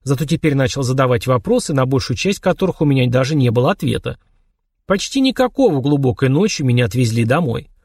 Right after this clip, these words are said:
А с утра веселье началось по новой, только вот не со Сталиным. Пришедшая машина отвезла не в Кремль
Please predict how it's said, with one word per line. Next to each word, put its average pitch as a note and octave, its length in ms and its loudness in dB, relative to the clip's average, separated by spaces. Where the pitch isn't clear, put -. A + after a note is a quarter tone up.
А C#3 120 0
с - 80 -6
утра C4+ 240 0
веселье F#3+ 400 0
началось A#2+ 420 -2
по F3+ 140 -2
новой, C3+ 340 -2
только F3+ 220 -2
вот E3+ 180 -2
не D3+ 60 -2
со G3+ 160 -4
Сталиным. A#2+ 480 -8
Пришедшая - 500 0
машина C#3 420 -2
отвезла C3 400 0
не C3+ 140 2
в - 80 -6
Кремль D#3 420 0